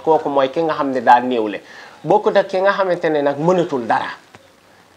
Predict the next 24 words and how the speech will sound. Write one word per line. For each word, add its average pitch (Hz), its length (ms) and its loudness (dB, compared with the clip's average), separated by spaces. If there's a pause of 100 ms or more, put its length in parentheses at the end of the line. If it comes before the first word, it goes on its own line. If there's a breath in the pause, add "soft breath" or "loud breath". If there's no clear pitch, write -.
(520)
Bokkut 143 320 0
ak 127 100 -4
ki 165 120 4
nga 170 80 4
xamante 165 360 2
ni 135 80 0
moom 127 240 0 (200)
dootul 131 460 -4
jógle, 131 260 -2
dootul 135 360 -4
def 120 200 -2
dara, 127 220 2
kooku 143 320 -2
mënatul 143 500 0
dara. 127 300 -4 (120)
Loolu 147 280 0
mooy 135 240 -4
ki 165 140 -4
nga 165 120 -2
xam 156 220 -4
ne 139 100 -2
dafa 131 220 -4
tële. 110 320 -4 (300 loud breath)
Kon 175 120 2